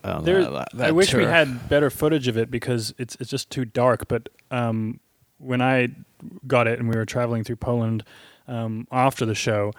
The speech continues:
Speaker 2: I had to stop the bus driver and tell him to, you know, look for a rest stop.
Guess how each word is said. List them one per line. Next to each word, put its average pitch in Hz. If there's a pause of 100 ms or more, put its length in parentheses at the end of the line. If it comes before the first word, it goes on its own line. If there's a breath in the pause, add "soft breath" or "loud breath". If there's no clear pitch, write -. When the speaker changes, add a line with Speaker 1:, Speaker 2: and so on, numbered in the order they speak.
(260 loud breath)
Speaker 2:
I 117 (420)
had 120
to 113
stop 117
the 113
bus 113
driver 110
and 107
tell 113
him 110
to, 107
you 110
know, 98
look 107
for 107 (140)
a 104 (160)
rest 117
stop. 101